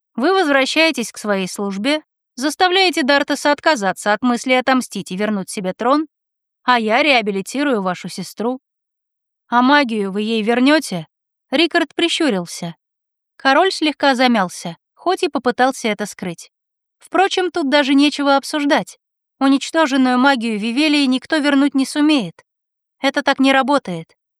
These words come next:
Она ещё молода и сможет достойно устроить свою жизнь. Уже без особого энтузиазма добавил Лигар. Похоже, его мирные аргументы подходили к концу. А значит, дальше пойдут угрозы. "А если я не соглашусь?"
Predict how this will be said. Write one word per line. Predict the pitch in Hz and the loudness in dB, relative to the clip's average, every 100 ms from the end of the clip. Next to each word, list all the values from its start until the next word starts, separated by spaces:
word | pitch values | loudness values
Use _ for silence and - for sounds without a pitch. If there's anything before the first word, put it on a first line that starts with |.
| _ _ _ _ | _ _ _ _
Она | 220 240 240 | -2 2 2
ещё | 226 262 | 0 0
молода | 240 247 254 285 | 2 4 4 2
и | 202 | 2
сможет | - 202 208 202 | -2 -4 -4 -2
достойно | 240 - 302 269 262 | -2 0 2 2 2
устроить | - 277 262 - | 0 0 0 0
свою | 254 254 | 0 0
жизнь. | 196 160 160 - _ _ _ _ 285 | -2 -6 -10 -18 _ _ _ _ -2
Уже | 277 330 | 2 2
без | 269 254 | 2 0
особого | 247 302 247 214 214 | 0 0 2 2 0
энтузиазма | 202 220 226 277 254 254 | -2 -2 2 2 4 2
добавил | 220 208 202 208 | 2 2 2 0
Лигар. | 233 269 240 170 180 _ _ _ _ _ _ _ _ | -2 0 0 -2 -6 _ _ _ _ _ _ _ _
Похоже, | 269 269 359 359 339 | -2 2 2 4 4
его | 302 277 277 | 2 4 4
мирные | 277 269 233 220 | 4 4 4 2
аргументы | 214 233 294 339 320 | 2 4 4 2 -2
подходили | 294 - 247 202 208 | -4 0 0 0 -4
к | - | -4
концу. | - 202 196 185 160 _ _ _ _ - | -2 -2 -4 -10 -12 _ _ _ _ -2
А | 240 240 | 0 2
значит, | 330 370 277 | 2 2 2
дальше | 247 247 277 | 2 2 0
пойдут | 254 214 196 | 0 0 -2
угрозы. | 277 269 247 165 160 - _ _ _ _ _ _ - | -2 0 0 -2 -10 -18 _ _ _ _ _ _ -2
"А | 247 | 0
если | 302 302 311 | 0 0 2
я | 311 | 4
не | 294 294 | 2 2
соглашусь?" | 294 311 302 - 156 - | 0 0 0 -4 -12 -16